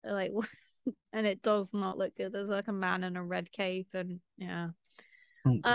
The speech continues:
Speaker 1: Uh, Zodiac Killer, yeah. Oh,
Speaker 2: Yeah, Zodiac was
Speaker 1: California.
Speaker 2: one, kind of.
Speaker 1: Mm. I don't know.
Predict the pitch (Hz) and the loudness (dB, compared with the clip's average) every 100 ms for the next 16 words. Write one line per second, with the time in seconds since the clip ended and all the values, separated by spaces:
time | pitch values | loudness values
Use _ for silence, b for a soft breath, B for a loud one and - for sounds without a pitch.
0 | 240 233 240 240 320 311 285 - 294 285 | 8 8 4 6 6 8 4 2 0 4
1 | 285 277 269 262 262 254 240 226 196 196 | 8 8 8 6 6 2 0 -2 -2 -2
2 | 196 202 208 _ _ - 240 240 233 226 | -4 -4 -8 _ _ -6 -2 0 0 -2
3 | 214 202 196 - 135 127 123 135 123 110 | -2 -4 -6 6 10 12 12 12 12 8
4 | 226 220 226 220 214 214 220 - _ - | 8 4 4 2 4 2 -2 -10 _ -2
5 | - 98 98 98 196 190 196 190 _ _ | 2 4 4 2 -4 -8 -8 -12 _ _
6 | _ _ _ _ _ _ _ _ _ _ | _ _ _ _ _ _ _ _ _ _
7 | _ _ 208 247 240 226 220 214 214 202 | _ _ -18 -10 -8 -8 -6 -6 -4 -6
8 | 190 190 | -6 -8